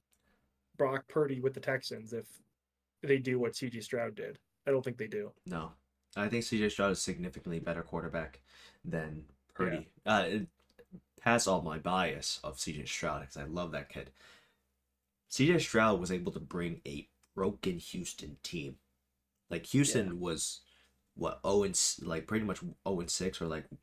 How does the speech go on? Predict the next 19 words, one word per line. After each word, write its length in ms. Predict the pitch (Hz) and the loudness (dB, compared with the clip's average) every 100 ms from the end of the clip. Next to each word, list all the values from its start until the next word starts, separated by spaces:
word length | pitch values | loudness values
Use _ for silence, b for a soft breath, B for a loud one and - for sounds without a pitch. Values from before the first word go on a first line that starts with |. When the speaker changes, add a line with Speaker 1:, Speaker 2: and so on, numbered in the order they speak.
| _ - | _ -14
Speaker 2:
s-, 280 | - - 78 | -8 -6 -4
something 300 | - 95 95 | -2 0 0
in 40 | |
the 60 | 82 | 0
beginning 220 | 82 85 | 0 -2
of 40 | |
the 60 | 71 | -4
season, 300 | 85 92 104 b b b b b _ | -4 -2 -4 b b b b b _
to 80 | 117 | -2
bring 300 | - 117 123 | 4 6 6
them 160 | 113 | 4
to 80 | - | 2
Speaker 1:
Mm-hmm. 60 | 123 | 0
Speaker 2:
the 40 | 123 | -2
playoffs. 640 | - 92 78 - - - | -4 -4 -2 -4 -8 -8
He, 280 | - 104 95 | -2 -2 -2
he 200 | - 107 | -6 -4
rallied 500 | 95 85 85 85 76 | -4 -2 -2 -2 -4
them. 140 | 65 | -6